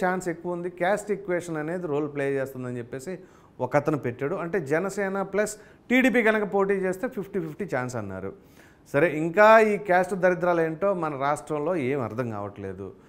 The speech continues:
ఆ క్యాస్ట్లు ప్రక్కన పెట్టేసి, "ఒరే నాయన, మంచి వాళ్ళని ఎన్నుకోండి" అని చెప్పేసి మొత్తుకుంటున్నా సరే, ఇంకా ఆ క్యాస్ట్ పాలిటిక్స్ అనేది ఇక అది ప్రజలు అర్థం చేసుకోవాలి. ఎందుకంటే ఆడు మనవాడా మంచివాడా అది కావాలి కానీ, మన క్యాస్ట్ వాడైతే సరిపోద్దా, వాడు వెధవైనా పర్వాలేదు వేస్తామంటే వేసుకోండి, అది ఎవరైనా సరే,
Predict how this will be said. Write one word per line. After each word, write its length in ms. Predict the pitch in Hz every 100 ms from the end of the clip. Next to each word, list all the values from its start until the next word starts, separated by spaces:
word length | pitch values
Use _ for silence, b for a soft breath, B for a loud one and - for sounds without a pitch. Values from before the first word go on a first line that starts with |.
| b b b
ఆ 80 | 120
క్యాస్ట్లు 440 | - 156 190 220
ప్రక్కన 320 | 208 170 185 185
పెట్టేసి, 420 | 170 170 170 180
"ఒరే 260 | 156 160
నాయన, 300 | 156 147 151
మంచి 320 | 165 139 156 180
వాళ్ళని 380 | 165 160 170
ఎన్నుకోండి" 540 | 135 143 143 143 139 135
అని 160 | 131
చెప్పేసి 320 | 123 123 143 170
మొత్తుకుంటున్నా 760 | 113 113 160 143 113 117 117
సరే, 460 | 117 113 147 104 - b b -
ఇంకా 200 | 165 180
ఆ 60 |
క్యాస్ట్ 380 | 151 156 151 160
పాలిటిక్స్ 260 | 147 143 143
అనేది 240 | 139 175
ఇక 60 | 135
అది 320 | 117 104 104
ప్రజలు 500 | - 110 135 156 139 B B B -
అర్థం 280 | 113 151
చేసుకోవాలి. 640 | 139 139 143 127 127 135 156 B B B 123
ఎందుకంటే 540 | 139 147 160 147 165
ఆడు 240 | 143 139
మనవాడా 640 | 123 127 147 165 160 156 185
మంచివాడా 600 | 143 131 131 110 104 -
అది 180 | 127 160
కావాలి 380 | 175 180 147 135
కానీ, 440 | 139 170 175 127 B B B -
మన 320 | 120 123 139
క్యాస్ట్ 320 | 151 160 156 165
వాడైతే 380 | 156 151 151
సరిపోద్దా, 520 | 156 143 135 143 139 139
వాడు 220 | 131 127
వెధవైనా 400 | 123 127 143 143
పర్వాలేదు 460 | 139 127 131 131
వేస్తామంటే 600 | 123 123 127 123 135 175
వేసుకోండి, 380 | 120 113 120 110
అది 100 | 107
ఎవరైనా 340 | 107 120 135 151
సరే, 320 | 123 110